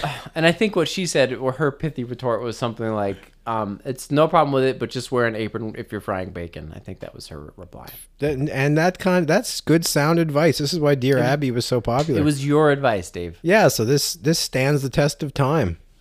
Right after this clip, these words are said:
Speaker 1: A
Speaker 2: I would
Speaker 1: timeless answer to a timeless question.
Speaker 2: A timeless answer to a timeless question. Yep.
Speaker 1: Well, um, this has been, I've learned a lot. I've learned a
Speaker 2: Yeah.
Speaker 1: lot.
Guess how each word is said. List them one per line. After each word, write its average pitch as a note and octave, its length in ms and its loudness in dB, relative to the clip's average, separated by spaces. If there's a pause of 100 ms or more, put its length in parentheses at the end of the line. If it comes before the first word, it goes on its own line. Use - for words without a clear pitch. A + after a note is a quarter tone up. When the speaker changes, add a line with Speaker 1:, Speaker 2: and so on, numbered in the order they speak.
(200)
Speaker 1:
A - 260 -4
Speaker 2:
I - 40 6
would - 80 -4
Speaker 1:
timeless C#4+ 500 6
answer A3 560 2 (180)
to F#3 120 6
a F#3 60 8
timeless E3 540 0
question. - 360 -2
Speaker 2:
A C#3+ 60 6
timeless F3 720 6
answer C#3+ 400 0
to C#3 160 -2
a B2 40 0
timeless B2+ 440 -2
question. D3 460 -4 (220)
Yep. D#3 260 -4 (880)
Speaker 1:
Well, A#3+ 540 8 (100)
um, G3 480 6
this C4 200 2
has B3+ 180 0
been, A#3+ 520 2
I've A3 220 4
learned C#4 260 2
a G#3+ 60 4
lot. G2 420 0
I've C3 160 -2
learned E3+ 240 -2
a E3 40 2
Speaker 2:
Yeah. E3 60 2
Speaker 1:
lot. F#3+ 400 4